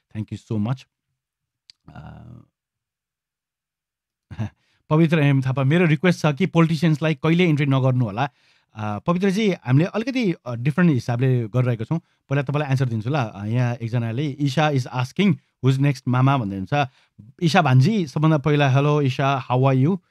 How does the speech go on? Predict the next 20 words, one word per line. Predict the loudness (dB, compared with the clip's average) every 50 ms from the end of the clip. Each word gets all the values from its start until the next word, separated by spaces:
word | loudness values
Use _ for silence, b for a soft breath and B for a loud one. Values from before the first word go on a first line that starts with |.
| _ _ _ _ _ _ _ -4
I | 0 0
hope | 2 2 0 -2 0
you're | 2 2 2 2 0
staying | 0 2 2 2 2 2
safe। | 0 0 -2 _ _ _ _ _ _ _ _ _ _ _ _ _ _ _ _ _ -8
अम, | -6 -4 -2 -2 -2 0
अब | 0 2
next | 4 4 4 4 2 -2 -2
चाहिँ | 0 0 0
पुष्कर | 0 _ 0 0 0 2 2 2 2 2
शाह | 0 -2 -2 0 2 2
हुनुहुन्छ। | 2 2 0 -2 -4 -4 -4
I | -4 0 4
hope | 4 4 4
you | 4 2 2 2
understand | 2 2 0 0 0 0 -2 -2
नेपालीमा, | -2 -4 -6 -8 -6 -6 -6
नेपालीमा | -6 -6 -8 -6 -6 -6 -6
बोल्छु | -6 -8 -14 _ -8 -6 -6
ल। | -6